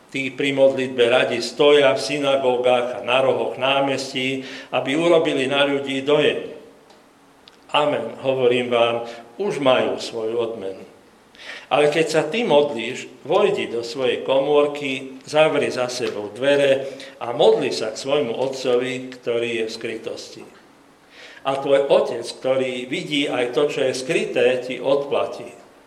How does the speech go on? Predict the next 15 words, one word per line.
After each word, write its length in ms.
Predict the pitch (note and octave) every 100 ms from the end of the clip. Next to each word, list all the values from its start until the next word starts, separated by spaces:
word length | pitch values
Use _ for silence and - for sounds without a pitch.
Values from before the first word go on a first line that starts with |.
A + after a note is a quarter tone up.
| _ _ _ _ _ _ _ _ -
Pri 160 | D3+
modlitbe 560 | C3 C3+ C3 B2+ B2+ A#2
nehovorte 720 | D#3+ E3+ D3+ B2+ A#2 B2+ A2+
priveľa 720 | C3 D#3 C#3 A#2+ A#2 B2+ -
ako 160 | - -
pohania, 640 | D#3 D#3+ C3+ A#2 A2+ A2+ - - - -
ktorí 240 | B2 B2+
si 160 | B2 B2
myslia, 400 | C3 C3 C3 B2
že 220 | B2+ A#2+
budú 240 | B2 A#2+
vypočutí 880 | A#2 C#3+ C3+ B2+ C3 C3+ C3 C3 C3
pre 160 | B2+ B2
svoju 420 | - B2 B2 A#2+
mnohobrannosť. 1040 | C3 D#3+ D#3 C3+ A2+ A2+ - - - -